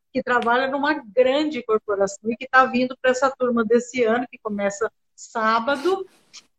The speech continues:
e ele é o típico, que era um, um, supostamente, né, um, um, como chama, um executivo de banco, não vou falar o nome,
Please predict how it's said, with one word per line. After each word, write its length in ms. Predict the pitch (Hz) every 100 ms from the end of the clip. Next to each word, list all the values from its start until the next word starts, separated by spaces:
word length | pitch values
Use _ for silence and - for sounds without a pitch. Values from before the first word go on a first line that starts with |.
| - -
e 100 | 226
ele 340 | 233 254 254
é 60 | 294
o 200 | 330 320 -
típico, 800 | 277 320 320 262 - 220 190 190 -
que 160 | 233
era 260 | 214 226 220
um, 220 | 220 220 -
um, 140 | 220 220
supostamente, 1200 | - - 349 311 311 311 339 240 254 320 320 233
né, 340 | 208 247 233 - - - -
um, 400 | 233 247 240 233 233 233
um, 680 | 240 233 226 220 208 202 190
como 180 | 226 208
chama, 320 | 262 247 233
um 60 | 240
executivo 1160 | 240 262 269 240 _ - 262 277 320 339 - - _ -
de 140 | 226
banco, 800 | - 247 247 262 302 330 403 - _ _ 214
não 100 | 196
vou 100 | 220
falar 300 | 233 220 226
o 20 |
nome, 240 | 214 214